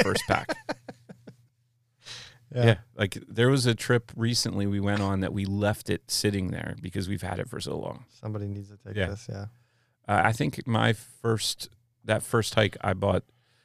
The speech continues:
Speaker 1: like, twenty Mountain House meals and packed them all and took them along.
Speaker 2: <laughs> Oh my God. <laughs>
Speaker 1: Which, 'cause it, it seems like they weigh nothing, and you don't,
Speaker 2: Yeah.
Speaker 1: we didn't really have a concept of that, uh, ounces create pounds and pounds create pain.
Speaker 2: Sure.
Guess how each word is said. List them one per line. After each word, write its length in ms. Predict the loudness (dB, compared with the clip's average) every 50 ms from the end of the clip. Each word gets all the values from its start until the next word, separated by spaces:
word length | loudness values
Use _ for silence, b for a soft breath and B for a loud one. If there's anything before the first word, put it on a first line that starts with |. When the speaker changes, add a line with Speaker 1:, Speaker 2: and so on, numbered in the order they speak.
| _ _
Speaker 1:
like, 160 | -10 -10 -8 -6
twenty 380 | -6 -2 0 2 2 2 2
Mountain 320 | 2 2 2 0 0 -2 -4
House 260 | -6 -4 -6 -4 -2
meals 340 | -2 -2 -2 -2 -4 -6 -4
and 220 | -2 -2 -2 0
packed 260 | 2 2 2 2 2
them 140 | -2 -2 0
all 360 | 2 2 0 0 -2 -10 -16 _
and 160 | -6 -4 -4
took 140 | -4 -4 -6
them 140 | -4 -6 -4
along. 160 | 0 2 2
Speaker 2:
<laughs> 40 | 6
Oh 40 | 6
my 140 | 6 6
God. 1300 | 6 2 6 8 8 10 8 6 4 4 -4 -2 -6 -8 -6 -6 -8 -8 -6 -8 -10 -10 _ -4 -4 -2 -2 -4
<laughs> 80 | -6 -2
Speaker 1:
Which, 220 | -2 -2 -2 -2 4
'cause 180 | 4 6 8
it, 120 | 8 4 4 2
it 140 | 0 0
seems 260 | 2 4 4 4 4 4
like 100 | 4 4
they 80 | 6
weigh 180 | 6 8 6 8
nothing, 480 | 8 6 4 4 4 0 0 0 0 -2 0
and 140 | 4 4
you 80 | 6 8
don't, 200 | 8 6 6 4
Speaker 2:
Yeah. 80 | -2 -10 -12 b b b b b b b b b
Speaker 1:
we 80 | 4 6
didn't 180 | 6 6 6
really 220 | 6 6 6 6 6
have 140 | 6 4 4
a 60 | 2
concept 500 | 0 2 2 2 4 2 0 -2 -2 0
of 160 | -2 -2 0
that, 240 | 2 2 2 2 0 -2 _
uh, 340 | -4 -2 0 0 0 -2 -2 2
ounces 540 | 2 2 2 2 0 -2 -2 -2 -2 -4
create 280 | -4 -4 -2 -2 -2 -2
pounds 340 | 0 0 0 0 0 -2 -4
and 120 | -6 -4
pounds 240 | 0 0 0 0 -2
create 300 | -4 -4 -4 -4 -4 -4
pain. 340 | -4 -2 -2 0 0 -2 -4
Speaker 2:
Sure. 300 | 0 2 2 2 2